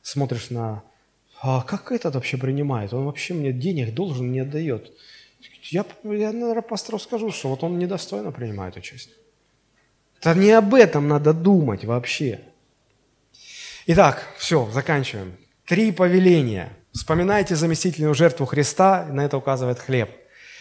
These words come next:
Вспоминайте суть Нового Завета, и на это указывает чаша с виноградным соком в нашем случае.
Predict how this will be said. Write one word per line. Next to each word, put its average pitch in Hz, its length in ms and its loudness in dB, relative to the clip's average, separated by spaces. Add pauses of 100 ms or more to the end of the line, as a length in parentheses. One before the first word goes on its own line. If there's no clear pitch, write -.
(160)
Вспоминайте 180 1040 2
суть 196 380 2
Нового 170 320 4
Завета, 170 480 6
и 147 60 4
на 156 140 2
это 156 120 0
указывает 143 760 0
чаша 127 480 0 (560)
с - 100 -20
виноградным 123 480 0
соком 107 360 -4
в 110 40 -6
нашем 107 300 -4
случае. - 340 -10